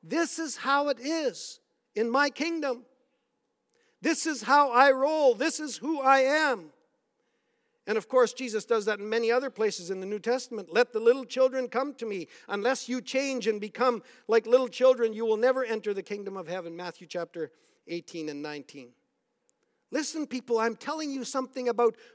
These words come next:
who I am and how I think and what my kingdom is like. I lift up children. In fact, I lift up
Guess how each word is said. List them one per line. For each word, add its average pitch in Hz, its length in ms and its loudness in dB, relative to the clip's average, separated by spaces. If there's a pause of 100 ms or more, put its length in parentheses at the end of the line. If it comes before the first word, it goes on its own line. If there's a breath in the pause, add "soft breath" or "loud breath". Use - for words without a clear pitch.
who 311 200 -2
I 285 200 4
am 277 420 0
and 233 100 0
how 269 220 -2
I 262 160 4
think 285 420 -8 (180 loud breath)
and 233 120 -4
what 269 160 2
my 262 180 4
kingdom 277 460 -2
is 208 120 0
like. 269 320 4 (220 loud breath)
I 311 240 4
lift 294 400 -4
up 277 260 2
children. 220 640 -2
In 202 100 -8
fact, 277 340 2
I 262 100 6
lift 254 260 2
up 247 160 2